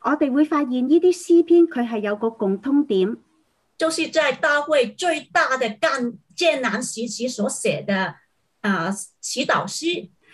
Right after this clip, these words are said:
Speaker 1: 就係大衛響佢最艱難嘅時候所寫嘅祈禱詩。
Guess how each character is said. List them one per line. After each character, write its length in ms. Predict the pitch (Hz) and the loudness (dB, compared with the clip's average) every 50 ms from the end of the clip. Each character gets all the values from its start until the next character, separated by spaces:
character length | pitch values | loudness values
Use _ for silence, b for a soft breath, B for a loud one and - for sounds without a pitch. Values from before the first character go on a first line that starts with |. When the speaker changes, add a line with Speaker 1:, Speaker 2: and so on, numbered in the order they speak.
| B B B B _ | B B B B _
Speaker 1:
就 120 | - 311 | 0 0
係 320 | 320 311 - 320 311 302 302 | 0 2 2 2 2 2 0
大 180 | - 311 285 | 0 -2 0
衛 200 | 285 302 294 302 | 0 0 0 0
響 180 | 277 277 294 349 | 0 0 0 0
佢 200 | 339 339 294 247 | 2 0 -2 -2
最 220 | - 302 262 269 | -2 -2 -2 -2
艱 260 | 254 - 339 320 320 320 | -2 -2 0 2 4 4
難 240 | 294 214 175 175 | 4 2 0 -2
嘅 100 | 170 214 | -2 -4
時 260 | 233 - - - 170 165 - | -4 -6 -4 -2 -2 -2 -2
候 220 | - 180 180 175 175 | -2 -2 -2 -2 -2
所 280 | - - 220 196 226 | -4 -4 -4 -2 -2
寫 260 | 302 - - 196 214 | -2 -2 -2 -2 -2
嘅 180 | 233 247 240 226 - | -2 -4 -6 -6 -4
祈 160 | - 175 151 | -4 -4 -4
禱 220 | 151 - 160 170 226 | -4 -4 -4 -4 -4
詩。 360 | 233 - 294 285 285 294 - | -4 0 0 0 0 0 -2